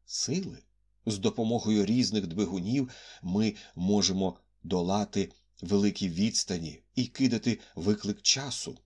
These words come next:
Усі люди, і ми, жінки, також опановують її. Це піднесено, це прекрасно, це справжня наука. А всілякі підпірки і припарки —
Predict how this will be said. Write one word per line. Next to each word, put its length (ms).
Усі 340
люди, 500
і 140
ми, 240
жінки, 500
також 540
опановують 840
її. 520
Це 320
піднесено, 880
це 160
прекрасно, 840
це 160
справжня 680
наука. 600
А 80
всілякі 640
підпірки 840
і 100
припарки — 840